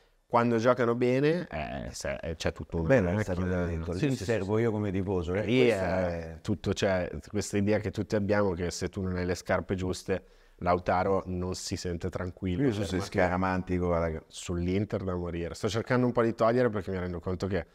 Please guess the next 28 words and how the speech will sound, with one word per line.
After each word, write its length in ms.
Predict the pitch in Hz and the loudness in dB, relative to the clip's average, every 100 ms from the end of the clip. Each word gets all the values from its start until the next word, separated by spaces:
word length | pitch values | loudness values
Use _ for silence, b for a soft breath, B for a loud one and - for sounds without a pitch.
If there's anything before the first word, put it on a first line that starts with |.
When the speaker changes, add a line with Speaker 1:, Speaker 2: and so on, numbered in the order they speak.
| b b - | b b -8
Speaker 1:
ho 120 | 85 | -4
un'età 340 | 87 87 90 | -2 2 0
per 180 | 90 90 | 0 -2
cui 140 | 92 | -2
forse 320 | - 87 - 90 | -4 -4 -2 -2
il 60 | |
mondo 460 | 85 87 87 87 85 | -2 -2 -2 -2 -4
va, 340 | 76 87 80 82 - | -4 -4 -4 -8 -14
eh, 400 | 85 53 - 64 | -14 -14 -14 -8
va 180 | 90 85 | -2 0
avanti, 360 | 101 78 - | 0 -2 -4
<laughs> 40 | 117 | 4
cioè, 140 | 127 | 6
un 180 | 92 85 | 4 0
po' 120 | 110 | 2
devo 200 | 104 95 - - | 2 2 -4 -4
placarmi. 500 | 87 - 87 82 90 b b b - | -2 -2 -4 -8 -12 b b b -4
Però 240 | 92 87 | 2 2
sì, 200 | - 85 | 2 -2
tantissimo, 580 | 76 - 80 78 - - | -4 -8 -6 -6 -8 -14
sì, 160 | - - | -14 -14
sì, 160 | - | -14
sì. 160 | - - _ _ | -16 -18 _ _
Speaker 2:
Essere 400 | 113 135 - 147 | -2 0 2 2
interista 420 | 143 147 143 - | 2 2 2 0
a 40 | 147 | -2
Roma 240 | 170 175 | 0 -2
com'è? 280 | 113 87 | -4 -6